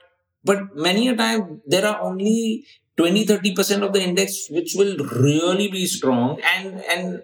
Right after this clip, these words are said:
a good chunk of them may not be strong businesses. Like in S and P five hundred in the U S, uh, five hundred are not strong businesses. There are many, many businesses which are smaller or weaker or, or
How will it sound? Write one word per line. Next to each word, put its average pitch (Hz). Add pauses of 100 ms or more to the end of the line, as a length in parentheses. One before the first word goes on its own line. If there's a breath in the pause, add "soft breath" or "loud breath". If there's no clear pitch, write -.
(120)
a 151
good 185
chunk 202
of 196
them 190
may 160
not 196
be 202
strong 160
businesses. 127
Like 135
in 143
S 135
and 160
P 185
five 170
hundred 170
in 160
the 143
U 180
S, -
uh, -
five -
hundred 233
are 226
not 240
strong 214
businesses. 180
There 151
are 151
many, 175
many 180
businesses 143
which 139
are -
smaller 117
or 147
weaker 104
or, 127
or 120